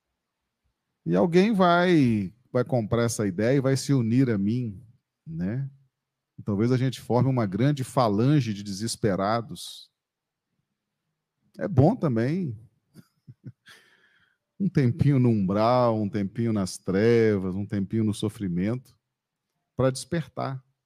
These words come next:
Talvez a gente precise disso, né? Nada se perde.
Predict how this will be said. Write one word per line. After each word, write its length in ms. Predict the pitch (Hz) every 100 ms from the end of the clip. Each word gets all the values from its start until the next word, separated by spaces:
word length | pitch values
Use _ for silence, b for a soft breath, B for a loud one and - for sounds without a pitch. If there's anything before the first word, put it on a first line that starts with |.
| _ _ _
Talvez 260 | 113 113 123
a 40 |
gente 180 | 139 135
precise 500 | 143 131 151 147 110
disso, 560 | 82 95 90 - - - _ _
né? 260 | 87 98 156 - _ _ _ _ _ _ _ _ _ _ _ _ _ _ _ _ _ _ _ _ _ _ _ _ _ _
Nada 260 | 185 208 180
se 160 | -
perde. 680 | - 107 90 82 - - -